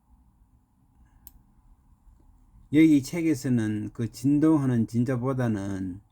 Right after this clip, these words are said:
진자의 줄이 매달리는 천정, 그 천정에 매달리는 점에 의미를 두고 있는 듯합니다.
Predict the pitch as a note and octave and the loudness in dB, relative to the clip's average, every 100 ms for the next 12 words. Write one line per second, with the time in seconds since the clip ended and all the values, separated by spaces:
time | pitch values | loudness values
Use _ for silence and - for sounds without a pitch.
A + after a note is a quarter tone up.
0 | _ _ _ _ _ - A#2+ C3 C3+ C3+ | _ _ _ _ _ -2 2 2 2 0
1 | C3 B2 A2+ G2+ B2 A#2+ A2+ G2+ G2+ G#2+ | 0 0 -2 -4 -4 -2 -2 -2 -2 -2
2 | B2 A#2 G#2 - A2+ A2+ A2 A2+ A2+ A2 | 0 -2 -2 -6 -4 -2 0 -2 -2 -4
3 | B2 A#2+ G#2 A#2+ - A#2+ A#2 C#3 C#3+ A2+ | -2 -2 -2 -4 -2 0 2 2 2 2
4 | F#2 - _ _ _ _ _ - F#2+ A2+ | -2 -14 _ _ _ _ _ -12 -4 -2
5 | C3+ C3 A#2 D3+ E3+ A2 F#2+ A2+ A#2 A#2+ | 2 2 2 4 4 4 0 -6 -2 0
6 | B2 A2+ A2 A2+ G#2+ G2+ G#2 G#2 A2 G#2 | 0 -2 -4 -6 -4 -4 -6 -6 -8 -10
7 | F#2+ G2 - F2+ | -10 -10 -12 -16